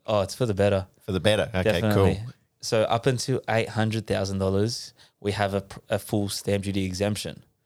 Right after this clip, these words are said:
Speaker 2: Mm-hmm.
Speaker 1: So these people that were about to spend twenty thousand dollars on stamp duty for a seven hundred and fifty thousand dollar purchase, it's now exempt up until eight hundred thousand dollars.
Speaker 2: Wow.
Speaker 1: And then between eight hundred thousand dollars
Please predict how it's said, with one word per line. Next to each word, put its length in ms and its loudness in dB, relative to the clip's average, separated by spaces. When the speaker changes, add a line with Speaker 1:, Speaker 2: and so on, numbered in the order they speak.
Speaker 2:
Mm-hmm. 260 -2
Speaker 1:
So 100 4
these 160 2
people 220 0
that 100 4
were 120 6
about 260 4
to 80 -6
spend 280 0
twenty 240 0
thousand 300 2
dollars 260 4
on 120 2
stamp 300 -2
duty 380 -2
for 160 0
a 60 4
seven 240 0
hundred 200 2
and 100 -2
fifty 220 -6
thousand 260 2
dollar 120 2
purchase, 580 -2
it's 140 -8
now 160 2
exempt 420 -4
up 100 -4
until 320 -4
eight 200 -4
hundred 460 -6
thousand 340 -6
dollars. 500 -10
Speaker 2:
Wow. 360 0
Speaker 1:
And 160 0
then 120 0
between 300 0
eight 180 0
hundred 280 0
thousand 280 0
dollars 540 0